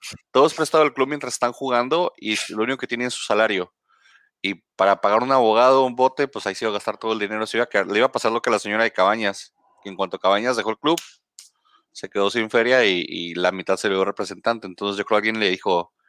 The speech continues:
"No seas mensa, dije, se te olvidó, ya, perdónalo y vuelve a jugar y lo que sea", pero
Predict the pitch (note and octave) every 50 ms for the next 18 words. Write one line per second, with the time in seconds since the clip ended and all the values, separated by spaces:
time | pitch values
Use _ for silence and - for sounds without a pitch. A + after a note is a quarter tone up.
0 | _ _ _ _ _ _ - F2+ F#2 - - G2+ G2 A2 A#2 A#2 B2 C3 B2 -
1 | B2+ A#2 G#2 F#2 F#2+ F#2 - - - A#2 - B2 A#2+ A#2+ A#2+ A#2+ B2 B2+ B2+ B2+
2 | B2+ A#2+ G#2 G2+ G#2 G#2+ G#2+ - A2 G#2 G#2 A2 A2+ A2+ A2+ A2+ G#2 F#2+ F2+ F2
3 | - - F2+ F#2 G2 G#2 - - - G2 F#2+ G2+ G2+ G2 F#2+ F#2 - F#2 - G#2+
4 | A2 A2 - - F2+ E2+ E2+ E2 D#2 _